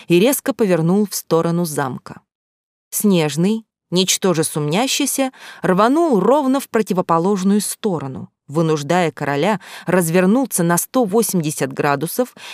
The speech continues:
и легко перемахнул через калитку, устремляясь в нашем направлении.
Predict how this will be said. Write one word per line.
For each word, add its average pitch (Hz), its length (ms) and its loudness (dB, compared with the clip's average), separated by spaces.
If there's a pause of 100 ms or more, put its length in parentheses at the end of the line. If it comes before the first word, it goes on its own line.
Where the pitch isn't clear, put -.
(120)
и 220 80 4
легко 208 340 2
перемахнул 262 600 0
через 277 260 -2
калитку, 185 640 -2 (220)
устремляясь 170 720 0
в 214 40 2
нашем 185 360 2
направлении. 160 800 -2